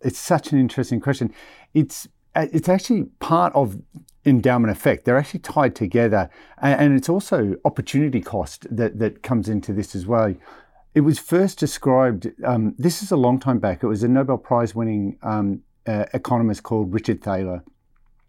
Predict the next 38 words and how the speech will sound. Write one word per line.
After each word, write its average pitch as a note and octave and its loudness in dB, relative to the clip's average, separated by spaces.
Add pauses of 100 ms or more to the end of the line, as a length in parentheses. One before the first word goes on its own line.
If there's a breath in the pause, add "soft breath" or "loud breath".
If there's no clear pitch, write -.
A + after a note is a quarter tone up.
(240)
when C3 4
he B2+ 6
was A#2 2
at G#2 -2
Chicago. F#2+ -2 (520 loud breath)
Um, C3+ 4
and C#3 6
he C#3+ 4
wrote E3+ 2
a A#2 0
book A2 -2
called A2 -2
Nudge, G2+ -2
which - -2
describes, A#2 0
goes A2+ 0
into A2+ 0
a - 0
lot A2+ 0
of F2 -8
depth G#2 -4
on G2 -2
this. E2+ -10 (420 soft breath)
Um, C3 6
and C3+ 4
actually, C#3+ 4
it A#2 0
was A#2+ 0
done D#3+ 2
in E3+ 2
collaboration A#2 0
with A2 -4
another B2+ 2
Nobel A#2 2
laureate, A2 2
Danny A2 0
Kahneman, A2 -2
and G2 -4